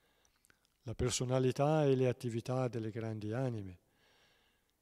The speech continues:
e le caratteristiche proprie di ogni gruppo sociale e spirituale della società.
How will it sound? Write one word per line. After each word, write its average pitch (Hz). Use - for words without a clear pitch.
e 135
le 131
caratteristiche 147
proprie 135
di 120
ogni 120
gruppo 135
sociale 147
e 127
spirituale 120
della 110
società. 101